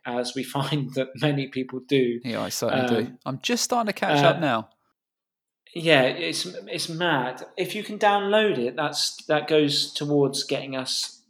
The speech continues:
Speaker 1: more out there, and obviously we appreciate all your listens. Um, but, you know, we, we enjoy the feedback we get, and we've had a couple more reviews coming in, which I'll probably mention in open mics because I now owe them a pint.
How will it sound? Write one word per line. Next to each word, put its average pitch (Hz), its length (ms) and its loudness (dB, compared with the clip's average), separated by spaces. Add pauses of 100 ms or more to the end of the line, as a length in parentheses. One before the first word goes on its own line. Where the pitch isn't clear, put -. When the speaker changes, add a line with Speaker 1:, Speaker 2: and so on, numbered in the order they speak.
(180)
Speaker 1:
more 135 240 -2
out 131 240 2
there, 120 180 -4
and 135 140 -6
obviously 127 280 -6
we 127 80 0
appreciate 127 540 -4
all 131 200 0
your 120 140 0
listens. 123 680 -8 (400)
Um, 135 520 -6 (680)
but, - 320 -8
you 160 160 -6
know, 120 180 -6 (140)
we, 147 340 -8
we 151 120 -2
enjoy 147 400 2
the 135 80 -4
feedback 139 440 -2
we 139 100 -6
get, - 440 0
and 131 180 -2
we've 127 160 -6
had 135 120 -4
a 135 60 -8
couple 143 320 -10
more 127 180 -2
reviews 143 420 -2
coming 147 260 -2
in, 147 160 -2
which 143 220 -6
I'll 131 100 -2
probably 131 280 -4
mention 127 340 -6
in 123 140 -4
open 127 360 -8
mics 147 540 -2
because 123 240 -14
I 120 100 -4
now 120 280 -4
owe 117 160 -6
them 151 200 0
a 151 60 2
pint. 160 500 -6